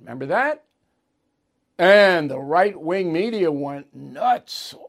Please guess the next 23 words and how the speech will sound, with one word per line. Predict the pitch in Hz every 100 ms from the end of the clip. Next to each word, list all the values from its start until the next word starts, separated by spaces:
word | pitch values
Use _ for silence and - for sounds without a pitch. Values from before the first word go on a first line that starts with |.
| -
"Look | 151 220 247 233
at | 220 226
this, | 226 240 208 165
more | 175 220 185
evidence | 196 226 214 214 175 -
of | 160
bribery." | 131 185 233 233 156 143 127 _ _ _ _ _ _ _ _ _
And | 160 170
the | 175
left-wing | 180 214 226 226 226 202 190
media | 185 180 185 196 220 - _ _ _ _ _ _ _ _
totally | 185 185 180
ignored | 170 156 147 147
it. | - _ _ _ _ _ _ _ _ _ _ _ _ _ _ _
But | 135 156 185 180 -
this | - 185 247
program, | - 185 160 139 143 170 254 294 _ _ _ _ _ -
which | 156 160 160
is | 143
built | 107 165 175 170
on | 156 151 143 135
fair | 165 156 147
journalism, | 127 160 240 247 151 131 151 214